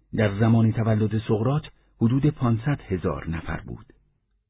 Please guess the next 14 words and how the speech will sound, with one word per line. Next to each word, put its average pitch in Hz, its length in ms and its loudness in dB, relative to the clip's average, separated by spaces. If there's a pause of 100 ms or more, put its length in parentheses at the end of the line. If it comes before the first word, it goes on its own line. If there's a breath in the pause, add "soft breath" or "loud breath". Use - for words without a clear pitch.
(600)
نام 151 260 6
ناحیه‌ای 143 580 4
که 135 140 -2
آتن 120 400 2
آنجا 107 300 2
قرار 95 320 0
داشت 98 380 -2
و 95 120 -2
هنوز 113 480 2
هم 92 280 -2
قرار 95 360 -2
دارد، 104 420 -4 (320)
آتیکاست. - 880 -6 (520)
آتیکا 110 500 -2